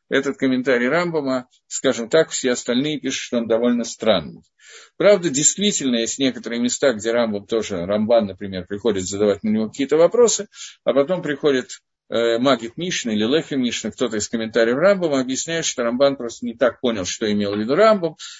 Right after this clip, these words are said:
и что-то подобное тому, что вы написали, что Рамбам писал об одном, а Тора имела в виду немножко другое. Возможно, что здесь тоже, но я такого комментария не помню.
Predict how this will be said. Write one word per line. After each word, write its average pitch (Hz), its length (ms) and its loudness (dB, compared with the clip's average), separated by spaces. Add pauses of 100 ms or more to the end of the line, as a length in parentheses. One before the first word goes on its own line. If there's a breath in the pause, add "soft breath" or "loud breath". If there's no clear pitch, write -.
и 135 80 -2
что-то 202 380 6
подобное 139 460 2
тому, 139 220 0
что 127 200 -4
вы 117 80 -6
написали, 170 480 2
что - 180 -2
Рамбам 139 260 0
писал 113 440 0 (180)
об 113 200 2
одном, 202 480 4
а 123 460 0
Тора 165 320 0
имела 127 260 -4
в 117 40 -12
виду 117 160 -8
немножко 110 480 -6
другое. 90 320 -4
Возможно, 147 640 2
что - 220 -8
здесь 117 320 -2
тоже, 156 260 0
но 131 60 2
я 139 60 0
такого 127 280 -2
комментария 110 460 -2
не 104 120 0
помню. - 300 -14